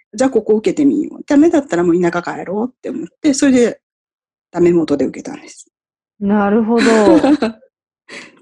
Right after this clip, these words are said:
Speaker 1: そうなんですよ。
Speaker 2: その時は結構、
Speaker 1: うん。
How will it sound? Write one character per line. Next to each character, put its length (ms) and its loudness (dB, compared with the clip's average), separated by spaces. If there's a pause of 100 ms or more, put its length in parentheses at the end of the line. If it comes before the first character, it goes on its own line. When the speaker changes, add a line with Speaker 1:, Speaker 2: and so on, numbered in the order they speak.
(540)
Speaker 1:
そ 180 -12
う 40 -14
な 100 -16
ん 40 -16
で 60 -18
す 180 -20
よ。 80 -20 (680)
Speaker 2:
そ 40 0
の 120 2
時 260 -2
は 160 0
結 280 -2
構、 160 -2
Speaker 1:
う 320 4
ん。 40 -20